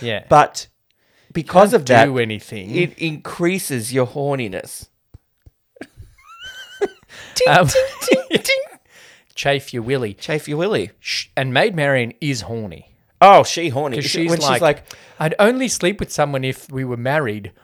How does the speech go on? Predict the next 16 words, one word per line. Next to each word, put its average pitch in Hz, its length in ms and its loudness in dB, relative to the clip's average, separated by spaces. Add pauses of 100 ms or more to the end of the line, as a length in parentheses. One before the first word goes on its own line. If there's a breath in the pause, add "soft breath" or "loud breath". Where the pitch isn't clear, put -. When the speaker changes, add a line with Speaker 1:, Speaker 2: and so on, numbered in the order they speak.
(140 soft breath)
Speaker 1:
or 156 420 6 (200 soft breath)
if 156 160 -6
we 170 100 -2
were 160 160 0
in 156 80 0
a 151 40 2
very 175 300 0
committed 160 500 -6
relationship, 127 760 -6 (180 loud breath)
or 202 220 2
if 123 100 -4
he 131 80 -8
was 123 180 -4
really 143 280 -2
cute. 127 420 -6
Speaker 2:
Yeah. 156 260 8